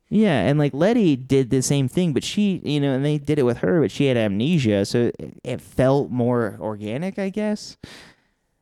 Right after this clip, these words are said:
You didn't actually see her die, which we saw Han die in two separate movies.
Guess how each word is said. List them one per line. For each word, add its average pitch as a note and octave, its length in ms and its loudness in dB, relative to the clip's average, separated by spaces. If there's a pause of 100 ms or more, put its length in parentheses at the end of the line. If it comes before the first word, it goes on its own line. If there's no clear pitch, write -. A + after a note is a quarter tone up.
(120)
You A#2 160 2
didn't C3 180 2
actually A#2+ 300 -4
see - 180 -4
her G#2+ 160 -4
die, G#2 520 -4
which C3+ 260 -4
we A2 80 -2
saw G#2 260 -2
Han A#2+ 340 -2
die G#2+ 300 -6
in G2 240 -4
two - 180 -4
separate G2+ 320 -6
movies. F#2+ 480 -6